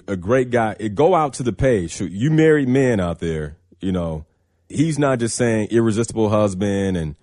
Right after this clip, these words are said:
trying to teach us how to do something he hasn't done. He's been married for a long time. I should have asked him why he was on the, on the air. I remember when he got married. I was a teenager. So that means he's been married a long time, long time. And, you know,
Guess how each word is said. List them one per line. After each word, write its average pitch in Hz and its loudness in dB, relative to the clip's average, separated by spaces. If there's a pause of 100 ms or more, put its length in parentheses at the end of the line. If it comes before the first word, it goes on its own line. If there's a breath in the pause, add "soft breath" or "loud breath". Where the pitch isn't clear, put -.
(380)
trying 104 -2
to 85 -2
teach - -2
us 120 0
how 107 -2
to 101 -4
do 101 -2
something 92 -4
he 101 -2
hasn't 80 -6
done. 80 -4
He's 98 -6
been 95 -2
married 95 -2
for 87 -8
a 80 -4
long 98 -2
time. 90 -4
I 87 -6
should - -4
have 98 -4
asked 101 -4
him 92 -6
why 85 -4
he 90 -4
was 82 -6
on 82 -6
the, 76 -12
on 90 -8
the 78 -12
air. 82 -6 (320)
I - -6
remember 113 0
when 104 0
he 92 0
got 87 -2
married. 80 -6
I 90 -4
was 82 -6
a 73 -12
teenager. 82 -6
So - -10
that 92 -2
means 90 -6
he's 98 -8
been 87 -6
married 85 -6
a 80 -8
long 95 -4
time, 78 -6 (580)
long 107 0
time. 76 -10 (880)
And, 98 -2 (1000)
you 123 4
know, 110 2